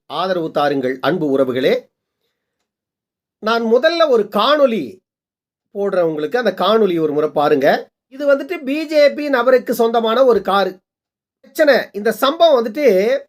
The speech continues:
பி ஜே பி நபருக்கும் வி சி காவை சார்ந்தவர்களுக்கும் நடக்குது. இந்த சம்பவங்கள் எல்லாம் நடப்பதற்கு காரணமாக இருந்தவர் யார் அப்படின்னா,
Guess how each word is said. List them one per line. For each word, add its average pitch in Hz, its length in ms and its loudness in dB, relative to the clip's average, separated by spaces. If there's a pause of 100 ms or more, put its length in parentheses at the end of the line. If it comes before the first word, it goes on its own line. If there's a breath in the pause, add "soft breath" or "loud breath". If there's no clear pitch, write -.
(180)
பி 359 260 -2
ஜே 339 220 2
பி 330 200 -6
நபருக்கும் 247 880 2 (640)
வி 330 160 0
சி 370 220 -6
காவை 294 360 2
சார்ந்தவர்களுக்கும் 262 720 -2
நடக்குது. 190 420 -4 (800)
இந்த 339 340 0
சம்பவங்கள் 370 640 0
எல்லாம் 349 340 2
நடப்பதற்கு 320 680 -2
காரணமாக 302 800 0
இருந்தவர் 285 580 -2
யார் 226 420 0
அப்படின்னா, 190 640 -2